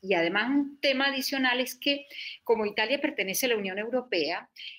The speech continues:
el resto de la Unión Europea, al principio se pensaba que la corrupción era un problema del país y de la administración pública, pero la corrupción no es un problema solo de, de la, de la burocracia,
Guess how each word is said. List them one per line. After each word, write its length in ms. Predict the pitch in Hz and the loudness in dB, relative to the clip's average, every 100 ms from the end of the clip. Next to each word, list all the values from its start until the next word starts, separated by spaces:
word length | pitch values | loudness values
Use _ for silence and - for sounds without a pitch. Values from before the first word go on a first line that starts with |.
| _ | _
el 160 | 208 208 | 0 4
resto 440 | 208 247 262 - | 4 4 2 4
de 80 | 302 | 4
la 100 | 220 | 4
Unión 200 | 190 196 | 0 -4
Europea, 500 | 247 262 247 202 - - | 0 0 2 0 0 2
al 280 | - 190 - | 0 0 -2
principio 440 | 208 175 - 262 | -2 -2 -2 0
se 100 | 285 | 0
pensaba 400 | 220 175 185 220 | 0 2 2 4
que 60 | 247 | 2
la 120 | 190 | 0
corrupción 320 | 185 - 202 | -4 -2 0
era 80 | 240 | 0
un 60 | |
problema 460 | 254 311 294 277 - | 4 4 4 2 2
del 220 | 226 196 | 0 0
país 600 | - 151 180 302 339 - - _ | 0 0 2 0 0 -4 -10 _
y 140 | 233 | -4
de 140 | 202 185 | 0 2
la 60 | |
administración 540 | 180 190 165 175 196 190 | 0 -2 -2 -4 -6 0
pública, 540 | 349 277 170 170 160 | 2 2 0 -2 -2
pero 280 | - 190 180 175 - | 2 2 4 2 0
la 180 | 185 | -4
corrupción 340 | 175 170 220 220 | -4 -10 -6 2
no 80 | 277 | 6
es 60 | |
un 140 | 320 330 | 6 6
problema 500 | 277 202 247 269 190 | 0 2 2 2 0
solo 520 | - 208 196 226 226 | -2 0 0 -2 0
de, 320 | 208 214 - - - - _ | 2 2 0 -10 -18 -18 _
de 180 | 196 208 | 0 2
la, 260 | 185 160 - | 2 0 0
de 100 | 190 | 2
la 80 | 175 | 2
burocracia, 680 | 170 190 - 175 165 - | 2 -2 0 2 0 -4